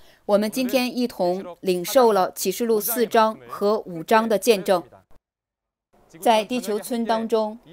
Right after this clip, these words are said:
听到这话语的所有的牧者和圣徒们，我们是在同一片蓝天之下，查考同一本圣经的信仰人。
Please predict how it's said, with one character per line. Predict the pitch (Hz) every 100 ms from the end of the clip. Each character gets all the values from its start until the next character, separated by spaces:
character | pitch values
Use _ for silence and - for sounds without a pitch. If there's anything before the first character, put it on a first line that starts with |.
| 180 151
听 | 262 254
到 | 254 233
这 | 226
话 | 220 254 226
语 | 180
的 | 175 180
所 | - -
有 | 233 233
的 | 196 202
牧 | 226
者 | - 175 165
和 | - 202
圣 | 190 254
徒 | 226 180
们， | 190 175 151 160 175 -
我 | - 196
们 | 190
是 | 208 247 202 131 120 _ _
在 | - 220
同 | 202 - 190 208
一 |
片 | 233 277 226 180 -
蓝 | 185 180 220
天 | 226 220
之 | 196 220
下， | 254 196 143 _ _ - _
查 | - 208 208
考 | 247 247 190 165 220 151 120
同 | 214 208
一 | 262
本 | 240 202 180
圣 | - 233 202
经 | 226 233
的 | 226 196 -
信 | - 247
仰 | 226 175
人。 | 165 165 175